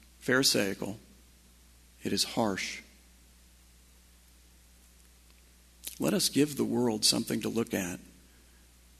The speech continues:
that looks like the fruit of the Spirit of God, who is redemptive, who is merciful, who is gracious, who is kind, who is loving, who is forgiving,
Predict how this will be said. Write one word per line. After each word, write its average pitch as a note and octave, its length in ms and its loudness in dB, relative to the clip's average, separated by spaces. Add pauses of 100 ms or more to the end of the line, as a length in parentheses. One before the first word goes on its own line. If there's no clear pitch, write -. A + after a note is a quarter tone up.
(100)
that - 160 -2
looks C#3+ 380 4
like A#2 420 0
the A2 60 -4
fruit C#3 360 0
of A#2 100 -4
the G#2 80 0
Spirit B2 420 2
of - 140 -4
God, F#2 320 -6 (1300)
who C3 120 0
is A2+ 240 0
redemptive, - 680 -6 (300)
who C3 160 0
is A2 180 0
merciful, G#2+ 640 -2 (280)
who C#3 160 0
is G#2+ 140 0
gracious, A2 680 -2 (240)
who C#3 140 0
is - 180 4
kind, G#2+ 680 -4 (260)
who C3+ 140 2
is A2+ 260 0
loving, G2 520 -2 (1400)
who B2 120 0
is C3 140 2
forgiving, - 580 0